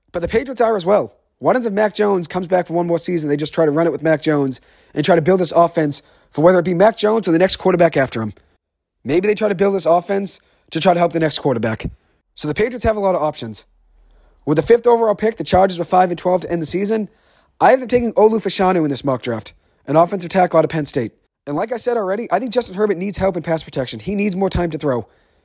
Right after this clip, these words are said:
He took a lot of hits this season. They need to fix that offensive line, whether it's in the draft or free agency. They have no option but to fix that offensive line.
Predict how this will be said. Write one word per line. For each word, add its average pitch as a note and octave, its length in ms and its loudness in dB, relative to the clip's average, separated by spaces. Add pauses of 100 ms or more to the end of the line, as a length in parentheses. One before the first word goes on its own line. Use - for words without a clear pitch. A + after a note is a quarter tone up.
He F#3+ 100 -2
took G3+ 160 4
a F3 40 4
lot F3 240 6
of E3 60 -4
hits F3+ 200 -4
this D#3+ 140 0
season. A#2 340 -2 (320)
They C#3+ 160 4
need G3+ 160 4
to G3+ 80 4
fix - 220 0
that F3 120 4
offensive D#3+ 320 0
line, C#3 220 0
whether D#3 180 2
it's D#3 80 -4
in D#3+ 80 0
the C#3+ 60 0
draft G3 300 2
or F3+ 40 -2
free F3+ 220 2
agency. D#3+ 420 2 (440)
They E3+ 60 6
have F3 100 4
no G3 100 6
option F3 280 2
but D3 100 0
to D3+ 60 -8
fix D#3+ 180 -2
that D3 100 0
offensive C#3+ 340 -2
line. A2+ 220 -8